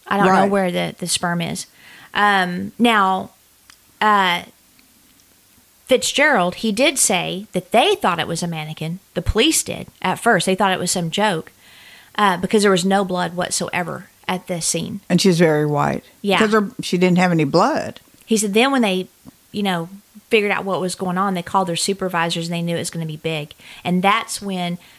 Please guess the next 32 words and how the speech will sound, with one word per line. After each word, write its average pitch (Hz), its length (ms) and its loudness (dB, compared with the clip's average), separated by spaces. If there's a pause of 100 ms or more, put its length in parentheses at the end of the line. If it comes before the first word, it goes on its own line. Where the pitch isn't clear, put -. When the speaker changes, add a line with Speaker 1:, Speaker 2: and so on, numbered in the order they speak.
(140)
Speaker 1:
this - 240 -2
Larry 247 300 2
guy 185 200 0
created 180 400 -4
a - 20 -16
timeline 202 800 0
of 175 140 -6
when 170 160 -4
reporters 226 580 0
got 202 280 -2
there, 190 240 -4
photographers 185 760 -4
and 170 80 -8
detectives 175 640 -8
arrived. 165 540 -8 (260)
So 202 160 2
Speaker 2:
Mm. 185 40 0
Speaker 1:
what 202 120 0
he 190 100 0
did, 190 460 -4 (140)
get 202 180 -4
this, 165 400 -4
he 208 140 -4
studied 226 480 -2
the 277 80 -2
shadows 190 560 0
of 175 160 -6
the 185 80 -4
crime 180 320 -2
scene 170 240 -2
photographs. 185 640 -2 (840)
And 180 680 0